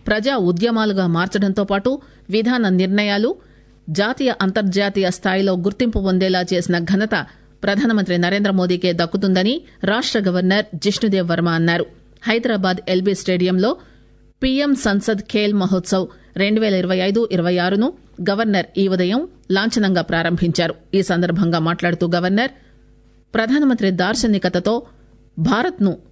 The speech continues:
క్రీడా శక్తిగా తీర్చిదిద్దుతున్నారని హర్షం వ్యక్తం చేశారు. క్రీడలు ఆత్మస్థైర్యాన్ని, ఆత్మగౌరవాన్ని పెంచుతాయని, అవి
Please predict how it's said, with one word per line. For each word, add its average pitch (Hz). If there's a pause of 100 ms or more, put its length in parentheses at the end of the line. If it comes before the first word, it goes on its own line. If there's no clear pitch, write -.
(220)
క్రీడా 269
శక్తిగా 208 (300)
తీర్చిదిద్దుతున్నారని 196
హర్షం 180
వ్యక్తం 175
చేశారు. 170 (520)
క్రీడలు 196 (300)
ఆత్మస్థైర్యాన్ని, 202 (360)
ఆత్మగౌరవాన్ని 202
పెంచుతాయని, 190 (280)
అవి 185